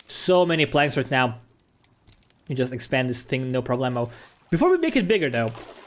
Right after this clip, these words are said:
do we have anything we wanna make? So our spear is still here. We probably wanna make a spear paddle. Hammer does not expire, which is great. Hinges. Uh,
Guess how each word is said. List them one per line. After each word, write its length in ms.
do 200
we 260
have 600
anything 300
we 80
wanna 200
make? 300
So 180
our 60
spear 240
is 180
still 540
here. 420
We 80
probably 260
wanna 140
make 160
a 180
spear 300
paddle. 500
Hammer 300
does 300
not 160
expire, 580
which 140
is 100
great. 420
Hinges. 600
Uh, 580